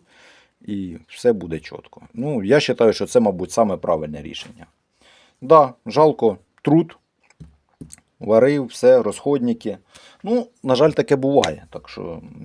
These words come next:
від цього ніде не дінешся. Батарейки дохлі, нема що взяти, плати дохлі, корпус, кусок пластмаси також нікому не потрібний. Тому, щоб не казали, що я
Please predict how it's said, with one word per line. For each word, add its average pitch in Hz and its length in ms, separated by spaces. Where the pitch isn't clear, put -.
від 98 180
цього 110 120
ніде 101 260
не 98 120
дінешся. 92 460
Батарейки 117 760
дохлі, 175 360
нема 170 280
що 160 140
взяти, 143 520
плати 120 340
дохлі, 151 540
корпус, 127 640
кусок 107 260
пластмаси 131 500
також 107 440
нікому 90 360
не 90 140
потрібний. 78 580
Тому, 170 420
щоб - 220
не - 100
казали, 135 400
що 120 140
я 104 200